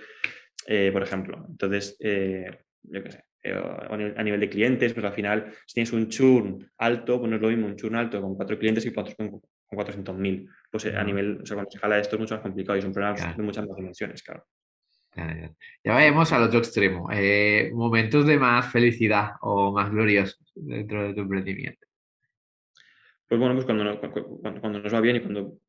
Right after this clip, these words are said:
Speaker 1: tenemos mucho impacto, cuando se nos reconoce un poco lo que hacemos, entiendo que eso es gratificante, ¿no? No sé, pero ya te digo, es un debate, o sea, es, es muy, es muy complicado. Eh, eh,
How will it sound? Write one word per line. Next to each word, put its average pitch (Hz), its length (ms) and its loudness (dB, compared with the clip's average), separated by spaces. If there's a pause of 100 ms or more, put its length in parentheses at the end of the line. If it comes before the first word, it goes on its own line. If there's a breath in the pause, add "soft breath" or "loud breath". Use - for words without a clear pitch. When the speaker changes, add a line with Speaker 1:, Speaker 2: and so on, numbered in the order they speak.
(180)
Speaker 1:
tenemos 110 240 -2
mucho 113 160 2
impacto, 127 520 2
cuando 104 640 0
se - 140 -12
nos 101 100 -6
reconoce 101 300 -6
un 101 60 -6
poco 107 140 0
lo 104 120 0
que - 80 -10
hacemos, 120 400 -2
entiendo 104 220 -8
que 107 40 -10
eso 104 120 -10
es 101 60 -6
gratificante, 110 600 -6
¿no? - 220 -10 (1500)
No 117 120 0
sé, 98 260 -2 (380)
pero 120 120 4
ya - 20 0
te 123 60 6
digo, 117 120 6
es 113 80 0
un 139 60 2
debate, 123 380 4
o 127 40 0
sea, 113 240 2
es, 113 140 -6
es 127 100 -8
muy, 123 140 -6
es 135 80 -2
muy 135 100 2
complicado. 98 540 -6 (120)
Eh, 101 720 0 (880)
eh, 120 300 -14